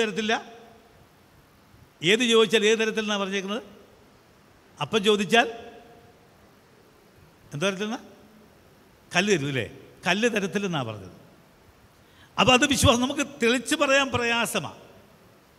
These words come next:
ഇല്ലേ? ജീവിതത്തിൽ നമ്മൾ അനുഭവിക്കുന്ന വിശ്വാസത്തിൻ്റെ ഒരു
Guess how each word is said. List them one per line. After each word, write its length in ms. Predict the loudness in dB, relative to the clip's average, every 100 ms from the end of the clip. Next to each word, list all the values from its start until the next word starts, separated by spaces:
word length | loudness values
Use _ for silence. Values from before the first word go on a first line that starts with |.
| _ -4
ഇല്ലേ? 180 | 0 0 -4 -18 -4
ജീവിതത്തിൽ 480 | 0 2 0 0 -2 -2 -10 -20 -16 -6
നമ്മൾ 220 | -2 0 0
അനുഭവിക്കുന്ന 520 | 0 -2 -2 -4 -4 -4
വിശ്വാസത്തിൻ്റെ 680 | -4 0 0 0 -4 -2 -2
ഒരു 140 | 0